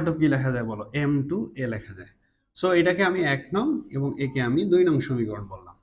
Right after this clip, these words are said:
তাহলে আমি যদি বলি যে এক যোগ হচ্ছে দুই করে পাই, তাহলে কি লেখা যাবে ভাইয়া? দেখো তো, T minus M one G equal to M one A। তাহলে এখান থেকে কি লেখা যায়?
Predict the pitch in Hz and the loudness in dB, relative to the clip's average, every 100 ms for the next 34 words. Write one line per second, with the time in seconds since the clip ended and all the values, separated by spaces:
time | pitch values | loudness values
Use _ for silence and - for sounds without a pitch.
0 | _ _ 160 170 175 170 180 180 208 180 | _ _ 0 4 6 4 4 2 2 0
1 | 123 131 143 151 190 - _ _ _ _ | 0 0 0 0 -2 -6 _ _ _ _
2 | 120 143 160 156 151 - - 196 233 120 | 0 2 4 0 -4 -4 -4 -2 -2 2
3 | 127 147 196 - - 123 123 156 240 - | 4 6 4 -2 -6 -2 0 0 -2 -8
4 | - _ _ _ _ - _ 123 110 92 | -20 _ _ _ _ -20 _ -8 -6 -8
5 | _ 143 151 156 156 151 151 147 147 139 | _ -4 -2 -2 -2 -4 -2 -2 -2 -2
6 | 156 202 - _ _ _ _ 131 135 147 | -2 -4 -12 _ _ _ _ -4 -2 0
7 | 175 - - 185 196 214 220 - 143 135 | -2 -6 -6 0 2 2 0 0 2 2
8 | 143 160 175 170 - 156 175 185 170 131 | 4 2 2 -2 -10 -4 -2 -2 -2 -4
9 | 131 135 135 131 127 151 147 143 - _ | 0 2 4 4 4 4 4 -2 -14 _
10 | - 139 - 175 175 127 139 - - - | -10 -6 2 2 2 0 -4 -6 -18 -20
11 | _ - 175 180 180 175 190 202 - _ | _ -6 0 0 0 -2 -6 -10 -18 _
12 | _ _ _ - 156 165 156 180 170 170 | _ _ _ -2 0 2 2 2 0 -4
13 | 160 160 160 151 139 | -4 -2 -2 -2 -8